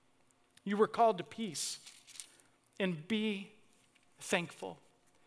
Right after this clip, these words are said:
He, he has this picture of, like, this is what it can look like.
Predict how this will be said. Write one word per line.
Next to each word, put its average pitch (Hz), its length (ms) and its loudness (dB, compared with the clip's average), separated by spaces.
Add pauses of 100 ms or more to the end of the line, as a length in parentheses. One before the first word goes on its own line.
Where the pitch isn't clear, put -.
(200)
He, 262 120 2
he 262 260 4
has 254 180 6
this 247 140 0
picture 254 280 0
of, 220 80 2
like, 170 280 2
this 320 260 8
is 262 160 4
what 269 180 10
it 247 140 -2
can 196 180 -2
look 196 160 -2
like. 165 140 4